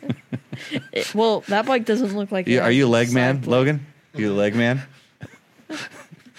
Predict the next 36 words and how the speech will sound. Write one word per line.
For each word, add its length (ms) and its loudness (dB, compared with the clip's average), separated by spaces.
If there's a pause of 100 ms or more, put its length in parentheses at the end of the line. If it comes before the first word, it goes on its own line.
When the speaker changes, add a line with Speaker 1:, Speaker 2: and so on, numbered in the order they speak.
(240)
Speaker 2:
Uh, 460 0 (640)
I 80 4
forgot 380 0
what 80 -2
we're 120 0
doing. 180 -2
Oh, 140 2 (320)
hey, 300 2 (260)
th-, 220 -12
the 160 4
Öhlins 420 2
Shock 480 -2
and 180 -4
Forks 380 -2
and 100 -2
Shock. 380 0 (240)
Um, 380 0
that's 180 0
a 60 -2
good. 340 0 (180)
Have 140 -2
you, 160 -2
have 160 0
you 100 0
ridden, 480 0
um, 200 0
a 40 -6
K 160 0
T 140 -2
M 80 2
with 100 -2
all 240 2
Öhlins 220 0
stuff 260 -2
on 140 0
it, 140 -4